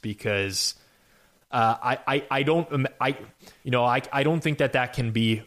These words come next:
a three. At least I don't th-, think the market sees that as a three. I think the Steelers are terrible, like, like, awful, awful.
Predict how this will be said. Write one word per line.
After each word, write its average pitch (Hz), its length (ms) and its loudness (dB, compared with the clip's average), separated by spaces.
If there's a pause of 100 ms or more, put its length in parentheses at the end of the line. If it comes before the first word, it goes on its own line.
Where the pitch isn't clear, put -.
a 104 80 -6
three. 123 540 -2 (480)
At 120 160 0
least 135 180 0
I 143 60 4
don't 143 140 2
th-, - 240 -8
think - 320 -2
the 113 60 4
market 113 520 0
sees 107 220 -4
that 117 200 2
as 135 140 2
a 131 60 0
three. 151 380 0 (100)
I 123 140 0
think 135 180 -4
the 110 80 -6
Steelers 95 400 -4
are 85 60 -12
terrible, - 540 -14
like, 101 260 -8
like, 98 260 -8
awful, - 420 -14 (240)
awful. - 420 -20